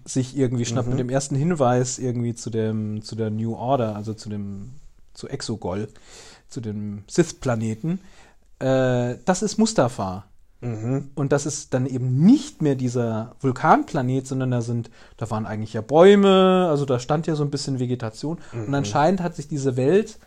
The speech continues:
Speaker 1: irgendwie erholt, also da ist irgendwas passiert. Also da gibt's Videos auf YouTube zu.
Speaker 2: Muss ich mir noch mal ansehen.
Speaker 1: Ja. Also da haben sogar Leute gewohnt und so.
Speaker 2: Okay.
Speaker 1: Also die Leute, die, äh, Kylo Ren dann abgemetzelt hat, als er den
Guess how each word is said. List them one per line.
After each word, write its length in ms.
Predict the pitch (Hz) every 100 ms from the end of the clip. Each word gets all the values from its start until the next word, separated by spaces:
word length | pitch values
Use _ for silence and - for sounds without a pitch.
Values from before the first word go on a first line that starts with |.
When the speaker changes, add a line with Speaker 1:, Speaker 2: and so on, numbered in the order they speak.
| - _ _ _ - _ -
Speaker 1:
irgendwie 340 | 151 160 147
erholt, 760 | 131 127 120 190 247 208 196 156
also 200 | 143 139
da 220 | 143 139
ist 160 | 143 -
irgendwas 380 | 156 151 135
passiert. 480 | - 139 - 139 110
Also 120 | 117
da 60 | 127
gibt's 260 | 160 - 175
Videos 340 | 196 180 -
auf 160 | 147 -
YouTube 320 | 180 135 -
zu. 160 | 117 117 - - 110
Speaker 2:
Muss 180 | 127 156
ich 100 | -
mir 60 |
noch 140 | 123 113
mal 140 | 110
ansehen. 260 | - 92 110
Speaker 1:
Ja. 80 | - - -
Also 200 | 170 190
da 160 | 180
haben 280 | 196 220 226
sogar 380 | 190 180 175 165
Leute 580 | 151 147 151 151 147 - - -
gewohnt 540 | 117 101 92 98 -
und 180 | 104 87
so. 240 | 80 85 - -
Speaker 2:
Okay. 260 | 120 - 107
Speaker 1:
Also 160 | 170
die 160 | 160 190
Leute, 280 | 180 185 160
die, 280 | 160 156 147
äh, 500 | 151 131 135 127 131
Kylo 300 | 135 135 135
Ren 180 | 127 123
dann 380 | 113 113 113 -
abgemetzelt 580 | 139 - 107 101 117 110
hat, 180 | 104 -
als 180 | 117 107
er 40 |
den 380 | 104 101 120